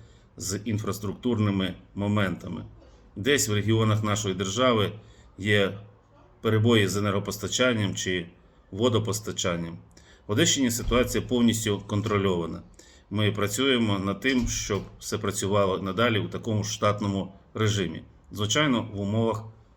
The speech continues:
воєнного стану. І щоб не трапилося, ми будемо разом і єдині. У нас є аварійні бригади і альтернативні джерела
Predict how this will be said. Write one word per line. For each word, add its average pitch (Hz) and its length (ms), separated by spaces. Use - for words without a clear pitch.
воєнного 90 640
стану. 85 400
І - 80
щоб 131 140
не 139 100
трапилося, 98 600
ми 104 140
будемо 107 360
разом 110 460
і 95 80
єдині. 90 500
У 107 40
нас 101 380
є 127 400
аварійні 113 480
бригади 107 600
і 113 180
альтернативні 101 880
джерела 101 640